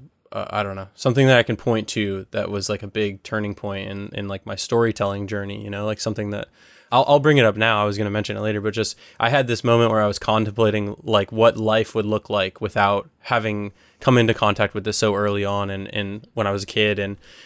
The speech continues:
and yeah, just, like, what the story means to myself, and it, it's emotional,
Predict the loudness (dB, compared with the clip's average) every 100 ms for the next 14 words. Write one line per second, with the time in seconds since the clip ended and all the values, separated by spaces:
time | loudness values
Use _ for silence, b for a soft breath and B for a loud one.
0 | B 0 0 0 -2 2 4 2 -2 -4
1 | -6 -8 0 0 0 2 4 4 2 4
2 | 4 4 2 2 0 0 -4 -4 2 4
3 | 4 4 -2 -4 -6 -10 -6 -4 2 4
4 | 2 -2 -6 -6